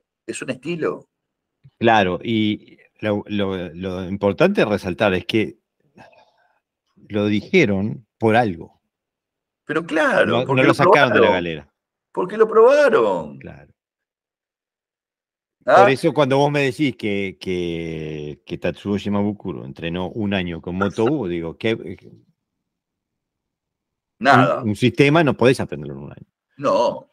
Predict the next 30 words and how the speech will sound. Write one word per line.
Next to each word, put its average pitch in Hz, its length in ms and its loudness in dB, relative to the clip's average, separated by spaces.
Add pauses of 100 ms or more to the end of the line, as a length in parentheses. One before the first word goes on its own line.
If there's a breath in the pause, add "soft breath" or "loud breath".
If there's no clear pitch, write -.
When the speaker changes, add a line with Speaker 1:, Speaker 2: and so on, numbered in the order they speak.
(140)
Speaker 2:
Y 117 100 0
así 117 240 0
te 131 260 4
Speaker 1:
No. 113 60 -2
Speaker 2:
entrenen 123 300 0
los 131 100 0
trescientos 113 380 -2
sesenta 90 220 -2
y - 20 -6
cinco 95 240 -2
días. 107 260 -6 (400)
Speaker 1:
No, 131 520 2
pero 85 360 -6 (100)
si, 101 280 -8
fíjate 135 420 0
que 139 80 -6
hizo 131 160 -4
cato-, 120 240 2 (200)
Motobu 135 360 0
hizo 127 120 -6
catorce 127 420 0
años 135 200 -2
Naihanchi. 98 560 -10 (1500)
Catorce 131 580 6
años 98 240 -2
Naihanchi. 76 400 -14 (1300)
Speaker 2:
Por 90 140 -8
eso 82 120 -14
te 90 120 -10
digo. 87 200 -12